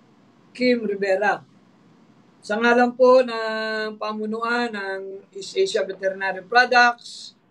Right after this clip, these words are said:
in behalf of the management and team of our E D L group of companies headed by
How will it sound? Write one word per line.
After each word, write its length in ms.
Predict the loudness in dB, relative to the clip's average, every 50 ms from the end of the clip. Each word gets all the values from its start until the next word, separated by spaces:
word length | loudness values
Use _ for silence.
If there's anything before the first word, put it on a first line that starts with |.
| _ _ _ _ _ _ _ _ _ _ _ _ _ _ _ _ _ _ _ -16
in 80 | -10
behalf 640 | -8 -6 -4 0 0 2 4 4 6 4 4 2 0
of 320 | -6 -6 -6 -6 -6 -6 -4
the 400 | -4 -4 -2 -4 -6 -8 -10 -14 _ _ _ _ _ _ _ _ _ _ _ _ _ _ _ _ _ _ _ _ _ _ -2
management 560 | 0 2 2 2 0 -2 -2 -2 -2 -2 -4
and 80 | -6 -8
team 320 | -8 -8 -6 -6 -6 -6
of 240 | -8 -8 -10 -8 -6
our 320 | -4 -2 -2 -2 -4 -6 -10
E 160 | -12 -12 -2
D 80 | 0
L 160 | 2 2 2 0
group 240 | -2 -4 -4 -4
of 160 | -6 -10 -10 _
companies 560 | -2 0 0 0 -4 -8 -10 -10 -10 -10 -8
headed 320 | -8 -8 -6 -8 -10 -10
by 160 | -8 -8 -8